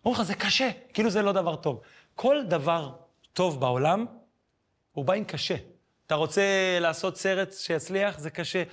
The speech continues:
אתה רוצה לעשות תוכנית רעיונות מצליחה כמו שאתה עושה, זה קשה, זה לא קל.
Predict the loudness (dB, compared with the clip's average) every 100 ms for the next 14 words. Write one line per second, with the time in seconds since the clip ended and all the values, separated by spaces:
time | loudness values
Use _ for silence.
0 | -8 -6 -6 -6 -8 -8 -6 -4 0 0
1 | 0 -2 -6 -20 _ -6 -6 -4 -6 -6
2 | -6 -8 -2 -2 -2 -6 -8 -12 _ -16
3 | -14 -10 -8 -6 -4 -4 -4 -4 -6